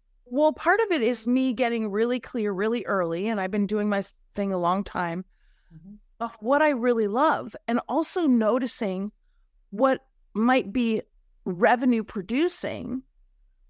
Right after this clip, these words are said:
Speaker 1: but I don't love. So to today, as you said in my intro, we do training programs, we do retreats, um, I, I train, I do train the trainer. I do this, and,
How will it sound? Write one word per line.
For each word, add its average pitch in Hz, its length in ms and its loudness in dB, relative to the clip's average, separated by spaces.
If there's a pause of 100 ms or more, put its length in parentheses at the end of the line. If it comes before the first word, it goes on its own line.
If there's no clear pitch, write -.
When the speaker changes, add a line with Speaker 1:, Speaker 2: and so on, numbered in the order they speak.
Speaker 1:
but 220 120 0
I 214 140 2
don't 202 360 0
love. 135 300 -4
So 247 240 0
to 285 260 -6
today, 349 560 0 (360)
as 233 180 0
you 247 80 0
said 233 240 -2
in 226 60 0
my 220 120 2
intro, 202 380 -4
we 202 160 -4
do 190 280 -2 (360)
training 311 400 2
programs, 247 600 2
we 214 140 -2
do 196 180 -2
retreats, 294 1120 -4 (480)
um, 208 160 0
I, 190 300 0
I 190 300 -2
train, 214 580 -2 (120)
I 196 140 -2
do 185 160 -6
train 208 320 -4
the 190 80 -2
trainer. 277 680 2 (560)
I 233 120 2
do 214 200 -4
this, - 280 -10 (160)
and, 247 140 2